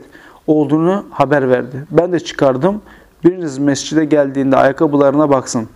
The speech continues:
Onlarda pislik veya eziyet verici bir şey, bir riva-, e, bir rivayete göre necaset görürse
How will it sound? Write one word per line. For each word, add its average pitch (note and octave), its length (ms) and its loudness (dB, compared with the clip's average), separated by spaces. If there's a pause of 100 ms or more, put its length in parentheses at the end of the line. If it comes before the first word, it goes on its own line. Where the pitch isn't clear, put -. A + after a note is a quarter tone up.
(760)
Onlarda D3+ 560 2
pislik E3 420 -4
veya C3+ 360 2 (200)
eziyet D3+ 380 -2
verici C3+ 340 0
bir D3+ 100 0
şey, B2+ 320 -6 (520)
bir D3+ 200 -2
riva-, C#3+ 240 0
e, C3+ 260 0
bir D3+ 200 0
rivayete C#3+ 340 2
göre C3 240 2
necaset C3 500 0 (580)
görürse F3 580 0